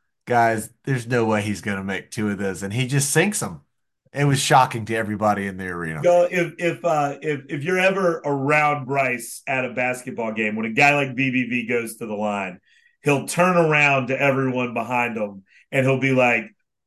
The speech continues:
Speaker 2: "W-, we're good if he makes one here, right?" Like, everybody's happy with that, and then he won't watch,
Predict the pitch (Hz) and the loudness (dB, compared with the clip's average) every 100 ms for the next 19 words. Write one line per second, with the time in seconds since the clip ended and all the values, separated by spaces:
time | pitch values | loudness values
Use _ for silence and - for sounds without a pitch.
0 | _ 170 170 165 226 185 240 247 202 196 | _ 0 0 4 4 6 6 6 4 4
1 | 185 147 151 175 170 143 131 120 117 139 | 2 2 -4 -2 -2 0 0 0 0 0
2 | 151 - 156 151 160 185 196 196 190 156 | 0 -4 -2 -2 0 -2 0 0 -2 -4
3 | 180 190 202 196 196 196 190 202 _ _ | -6 -6 -6 -6 -2 -2 -2 -8 _ _
4 | _ 160 156 180 170 170 170 180 196 156 | _ -4 -2 -2 -4 -4 -4 -2 -2 -2
5 | 170 170 127 120 - - - | -2 -2 -2 -8 -14 -16 -16